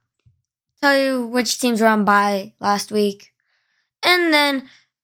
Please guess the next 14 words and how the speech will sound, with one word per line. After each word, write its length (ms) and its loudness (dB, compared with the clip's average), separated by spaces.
go 160 2
to 340 0
this 560 0
week, 680 -2
that's 360 2
week 220 0
fourteen, 800 0
uh, 260 2
go 220 2
through 220 0
the 120 0
slate 300 -2
of 100 -4
games, 520 0